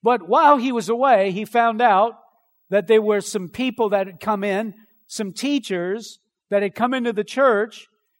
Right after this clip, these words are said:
that, uh, were teaching with wrong hearts and with the wrong motives.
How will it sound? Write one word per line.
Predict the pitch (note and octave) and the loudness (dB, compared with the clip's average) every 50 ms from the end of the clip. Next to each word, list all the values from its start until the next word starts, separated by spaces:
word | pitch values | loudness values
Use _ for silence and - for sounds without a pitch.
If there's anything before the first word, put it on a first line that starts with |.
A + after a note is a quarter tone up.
| _ _ _ | _ _ _
that, | F3 D3+ G#3 G#3+ G3+ G3+ G3 - | -8 0 2 2 2 2 0 0
uh, | G#3 G3 F#3+ F#3+ | 0 0 0 0
were | F#3 G3 G3 | -2 -4 -4
teaching | F#3+ - A3+ C4+ C4 A3 B3+ A#3+ G#3 | -6 -6 -8 -8 -6 -6 -8 -8 -6
with | G#3 F#3 D#3 | -8 -8 -6
wrong | G3 A3+ B3 B3+ B3 A#3+ | -2 0 2 2 0 0
hearts | A3 F#3 B3+ C#4+ B3+ A3 G#3+ G#3+ - - - _ _ _ _ _ _ _ _ _ | 0 0 2 2 2 2 0 -2 -10 -20 -20 _ _ _ _ _ _ _ _ _
and | F#3+ G3 | -6 -6
with | A3+ | -6
the | G#3 A3+ | -6 -4
wrong | A3+ B3 C4 C4 B3+ A#3+ | -4 -2 -2 -2 -2 0
motives. | A#3+ C4+ C4+ C4+ B3+ F3+ D3 B2+ - - - - - _ | 4 4 4 4 4 0 -6 -8 -10 -18 -20 -20 -20 _